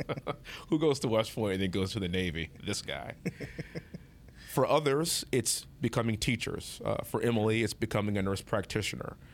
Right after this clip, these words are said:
Um, for our mother, it was staying at home and raising us, also a form of service.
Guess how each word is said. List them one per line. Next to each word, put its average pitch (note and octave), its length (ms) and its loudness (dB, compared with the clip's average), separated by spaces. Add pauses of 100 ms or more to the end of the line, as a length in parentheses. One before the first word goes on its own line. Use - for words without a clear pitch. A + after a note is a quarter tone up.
(380)
Um, - 340 -2
for A#2 400 2
our A#2+ 160 6
mother, B2 460 2
it B1+ 140 0
was A2 160 2
staying A#2 400 4
at A2 80 2
home B2+ 320 4
and A#2+ 180 4
raising C#3 300 4
us, - 360 -2 (220)
also A#2+ 400 2
a G#2+ 40 0
form G#2+ 200 2
of G2 80 0
service. - 540 -2